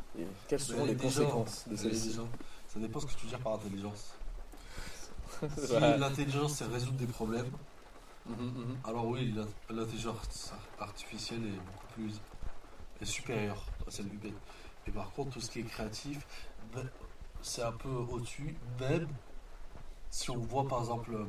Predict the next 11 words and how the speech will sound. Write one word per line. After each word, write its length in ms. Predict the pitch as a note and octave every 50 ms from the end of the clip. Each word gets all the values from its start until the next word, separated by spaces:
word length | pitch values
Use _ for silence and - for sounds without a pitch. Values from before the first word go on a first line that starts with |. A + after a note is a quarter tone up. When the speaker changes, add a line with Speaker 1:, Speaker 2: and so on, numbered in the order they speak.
| G2 A2+
Speaker 2:
beaucoup 200 | A2+ A2 - C3+
de, 400 | B2+ A2+ G#2+ G#2+ G#2+ G#2 G#2 G#2 G2+ - G#2+ - -
d'I 200 | - A2+ A2+ A#2
A 300 | A#2 A#2 A#2+ A2+ G#2+ G#2 G2+
qui 200 | - - - - -
créent 160 | - - A#2+
des 320 | A#2 A2 G#2+ G#2+ G#2 G#2 G#2+
images, 560 | G2+ G#2 G#2 G#2 G#2+ G#2+ G#2 G#2 G2+ G2+ -
et 80 | G2 G2 G2
cetera, 320 | G2 - - - G2 G2 G#2
avec 120 | G2+ G2